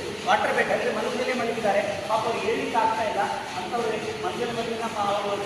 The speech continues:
ನೆಲದ ಮೇಲೆ ಮಲಗಿರೋರಿಗೆಲ್ಲ ಕೈ ಕಾಲೆಲ್ಲ ಕೆಟ್ಟು ಹೋಗ್ತದೆ. ಹಂಗಾಗಿ ಅವ್ರಿಗೆ ಒಂದು ವಾಟರ್ ಬೆಡ್ ಅನ್ನ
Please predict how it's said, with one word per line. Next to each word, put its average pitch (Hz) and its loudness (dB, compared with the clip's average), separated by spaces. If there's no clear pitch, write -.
ನೆಲದ 226 -2
ಮೇಲೆ 233 2
ಮಲಗಿರೋರಿಗೆಲ್ಲ 214 -2
ಕೈ 233 6
ಕಾಲೆಲ್ಲ 233 4
ಕೆಟ್ಟು 233 -2
ಹೋಗ್ತದೆ. 180 -2
ಹಂಗಾಗಿ 254 0
ಅವ್ರಿಗೆ 233 2
ಒಂದು 202 -2
ವಾಟರ್ - 4
ಬೆಡ್ 226 2
ಅನ್ನ 175 0